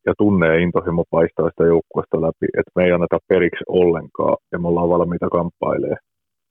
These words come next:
Ja sitten sitä kautta niin loput, niin mä haluan ton hyökkäyspelin saada sillä, että meillä on niinku yhteisiä rytmejä, yhteiset sovitut mallit, kuinka me paineen alta lähdetään, kuinka me lähdetään kimpassa –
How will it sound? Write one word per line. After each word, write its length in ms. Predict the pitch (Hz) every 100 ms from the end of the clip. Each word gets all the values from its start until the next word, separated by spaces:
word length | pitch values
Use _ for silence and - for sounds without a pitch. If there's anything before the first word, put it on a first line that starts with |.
| _ _ _ -
Ja 80 | 87
sitten 260 | 98 - 87
sitä 240 | 95 90 90
kautta 340 | 85 87 -
niin 140 | 85 80 -
loput, 320 | 92 - 85
niin 120 | 85
mä 120 | 85 85 85
haluan 300 | 92 87 87
ton 120 | 87
hyökkäyspelin 640 | 92 87 - 85 - 85 85
saada 220 | 87 87 -
sillä, 240 | 90 85
että 160 | 82 87
meillä 300 | 87 85 87
on 80 | 85
niinku 260 | 82 95 - _ _ _ _ _
yhteisiä 520 | - 147 - 110 110 101
rytmejä, 640 | 113 - - 90 90 87 - _
yhteiset 480 | 107 117 - 92 87 -
sovitut 360 | 98 90 87 -
mallit, 360 | 92 87 85 -
kuinka 260 | 98 87
me 140 | 82 92 101 _ _ _ _
paineen 360 | 107 107 92 87
alta 260 | 85 85
lähdetään, 460 | 85 87 82 85 82
kuinka 240 | 87 87
me 100 | 85
lähdetään 480 | 82 87 82 - 82 87
kimpassa – 540 | 101 92 87 - 82